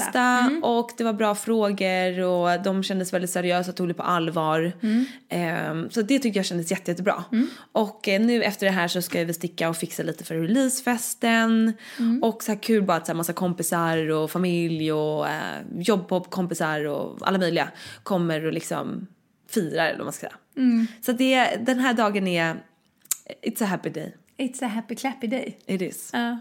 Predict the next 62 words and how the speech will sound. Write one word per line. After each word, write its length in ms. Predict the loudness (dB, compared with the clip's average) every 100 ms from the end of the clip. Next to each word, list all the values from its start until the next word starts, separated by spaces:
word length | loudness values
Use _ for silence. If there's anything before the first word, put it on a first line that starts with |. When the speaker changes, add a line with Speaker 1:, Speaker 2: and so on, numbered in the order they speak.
| -4
Speaker 2:
vad 160 | 0 2
mysigt. 540 | 2 -2 -8 -10 -2
Speaker 1:
Mm. 180 | 2 2
Speaker 2:
Det 80 | 2
syns 320 | 0 0 0
på 60 |
hela, 280 | 0 0 0
hela, 440 | -2 0 0 0 0
hela 320 | -2 -2 -4
dig. 240 | -4 -6 -6
Du 140 | -6
är 40 | -4
som 200 | 0 0
en, 220 | 0 -2
en 120 | -2 -4
sol. 360 | -4 -4 -4
Och 100 | -2
det 240 | 0 0 0
beror 220 | 0 0
inte 140 | 0
bara 220 | 0 0
på 100 | 0
den 60 | 0
här 100 | 4
magiska 800 | 2 0 -2 -4 -4 -4 -2 -2 -8 -20 -20 -2
orangea 600 | 2 2 2 0 0 -2
klänningen. 540 | 0 2 2 -2 0
Speaker 1:
Visst 160 | 0 2
är 60 | 2
den 100 | 4
fin? 180 | 4
Speaker 2:
Var 120 | 4 2
är 120 | 2
den 120 | 2
ifrån? 240 | 0 -2 -6 -8 -12 0
Speaker 1:
Eh, 160 | 0 2
Custom 800 | -2 -2 -8 -10 _ 2 4 2
Made. 340 | 0 -2 -6 -10 _ -6
Ett 140 | -2
dansmärke. 480 | 0 0 2 2 2
Speaker 2:
Ja, 60 | 0
ja, 60 | 2 -2
ja. 60 | -2
Ja, 60 | -2
Speaker 1:
Jag 100 | 4
Speaker 2:
jag 60 | 4
vet. 80 | 6
Speaker 1:
såg 220 | 4 6
den 160 | 6
Speaker 2:
Mm. 120 | 4 2
Speaker 1:
i 40 |
Köpenhamn 640 | 0 0 0 2 2 0
och 220 | -2 -2 -2
sen 260 | 0 0
så, 340 | 2 2 2 -2 -4
men 100 | -2
så 80 | 0
kostade 340 | -2 -4 0 2
den 100 | 2
typ 320 | 0 -2 -2
några 300 | 0 2 2
tusen 420 | 0 0 -2